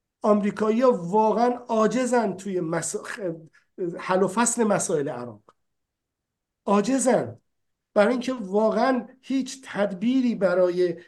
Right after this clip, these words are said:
این سبک از دولت که در عراق وجود داره، با اون سیستمی که من صحبت کردم در موردش، ملوک و طوایفی و عشیره‌ای قبیله‌ای و این سیستمی که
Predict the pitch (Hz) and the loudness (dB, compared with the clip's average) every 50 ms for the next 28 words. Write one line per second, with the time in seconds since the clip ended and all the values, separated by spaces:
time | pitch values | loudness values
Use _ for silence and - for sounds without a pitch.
0 | _ _ - - 196 208 220 208 196 190 180 175 180 185 - - - - 202 202 | _ _ -2 2 2 2 2 2 -2 -2 -4 -4 -6 -8 -10 -10 -8 -4 -4 -2
1 | 220 233 226 - - - - _ _ _ _ - 190 185 170 165 - - - - | 0 0 -2 -2 -4 -12 -20 _ _ _ _ -4 0 0 0 0 -2 -6 -16 -20
2 | _ _ _ - 147 127 139 175 175 165 160 160 190 196 180 - - 170 160 165 | _ _ _ -20 -4 2 6 6 6 6 6 6 6 4 4 2 -2 -6 -2 -2
3 | 156 - - - - - 160 175 202 233 214 - 165 151 156 143 151 139 135 151 | -2 -2 -2 -4 -2 0 2 4 4 4 2 2 -2 -8 -8 -6 -8 -8 -8 -6
4 | 151 143 135 135 123 123 120 151 123 - - 175 180 185 180 - - 190 170 170 | -6 -4 -2 -2 -4 -4 -4 -6 -6 -4 -2 -2 -2 -2 -4 -6 -8 -8 -8 -6
5 | - - 214 214 208 202 165 156 160 160 160 - - 185 151 139 156 143 135 - | -4 -2 -2 -2 -2 -2 -4 -4 -4 -6 -6 -6 -6 -4 -4 -4 -4 -6 -6 -6
6 | 160 143 147 147 147 143 139 143 143 139 139 131 139 135 - - - _ _ _ | -6 -6 -4 -4 -4 -4 -4 -4 -4 -4 -4 -4 -4 -6 -6 -8 -20 _ _ _
7 | - 160 156 160 165 151 - 165 160 165 - 160 156 151 151 147 143 147 139 - | -2 0 2 4 4 2 0 -2 -6 -6 -4 -4 -2 -2 -2 -2 -4 -4 -6 -4
8 | 185 180 175 175 190 175 170 165 - - - 175 160 143 151 151 147 135 - 156 | -2 0 2 2 2 0 -2 -6 -6 -6 -8 -8 -8 -6 -4 -6 -6 -4 -4 -4
9 | 147 147 160 147 151 151 156 170 185 190 180 165 156 - - - _ _ _ _ | -4 -4 -4 -6 -4 -4 -4 -2 0 2 2 2 0 -2 -6 -16 _ _ _ _
10 | _ - 208 202 196 - 175 170 165 - - 208 208 208 208 - - 190 180 170 | _ -6 -6 -4 -4 -4 -6 -6 -8 -6 -2 -2 0 0 0 0 0 0 0 0
11 | 170 - | -4 -8